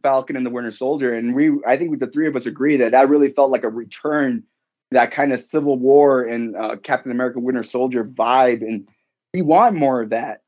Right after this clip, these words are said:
We, that's what we thought, you know, Black Widow was gonna give us, and it completely, you know, fell on its face.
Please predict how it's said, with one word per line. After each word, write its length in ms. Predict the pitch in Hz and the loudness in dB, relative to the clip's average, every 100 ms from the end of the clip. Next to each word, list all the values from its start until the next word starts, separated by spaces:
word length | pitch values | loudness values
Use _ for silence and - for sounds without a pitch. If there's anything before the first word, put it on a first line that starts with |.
| _ _ - | _ _ -6
We, 120 | 175 | -2
that's 240 | 180 214 277 | 2 2 2
what 100 | 269 | -2
we 100 | 208 | 0
thought, 320 | 196 214 165 | 2 2 0
you 60 | 165 | -2
know, 80 | 160 | -2
Black 300 | 143 160 - | 0 0 0
Widow 220 | 151 262 | -2 -2
was 120 | 185 | -4
gonna 180 | 131 120 | -4 -6
give 200 | 113 123 | -4 -4
us, 100 | 113 | -6
and 80 | 123 | -8
it 40 | |
completely, 480 | 113 113 143 139 117 | -10 -6 -4 -2 -4
you 160 | 110 113 | -2 -4
know, 160 | 107 95 | -4 0
fell 180 | 139 131 | 2 2
on 140 | 120 | 2
its 120 | 117 | -4
face. 420 | 135 160 - - | -2 0 0 -4